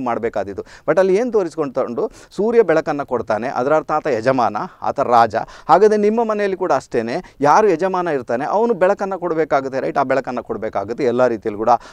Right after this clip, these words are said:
ಆ ಬೆಳಕನ್ನು ಚಂದ್ರ ಪಡ್ಕೊಳ್ತಾನೆ, ಚಂದ್ರ ಅಂದರೆ ರಾಣಿ, ಚಂದ್ರ ಪಡ್ಕೊಂಡು ಮತ್ತೆ ರಾತ್ರಿ ಹೊತ್ತು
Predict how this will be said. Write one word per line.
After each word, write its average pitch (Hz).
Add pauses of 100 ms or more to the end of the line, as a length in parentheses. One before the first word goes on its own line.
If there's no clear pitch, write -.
(100)
ಆ 196
ಬೆಳಕನ್ನು 147 (180)
ಚಂದ್ರ 190
ಪಡ್ಕೊಳ್ತಾನೆ, 131
ಚಂದ್ರ 147
ಅಂದರೆ 123 (100)
ರಾಣಿ, 113 (300)
ಚಂದ್ರ 175
ಪಡ್ಕೊಂಡು 147 (140)
ಮತ್ತೆ 247 (400)
ರಾತ್ರಿ 202
ಹೊತ್ತು 180